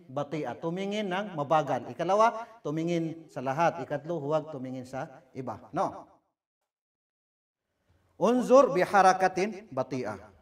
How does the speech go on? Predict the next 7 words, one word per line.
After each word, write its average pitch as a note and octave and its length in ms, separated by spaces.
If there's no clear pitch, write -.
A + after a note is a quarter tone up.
Pag B2+ 160
nagsalita D3 480
ka, D#3 140
nandiyan C3+ 340
yung C3 60
maraming C3 260
tao. D3 320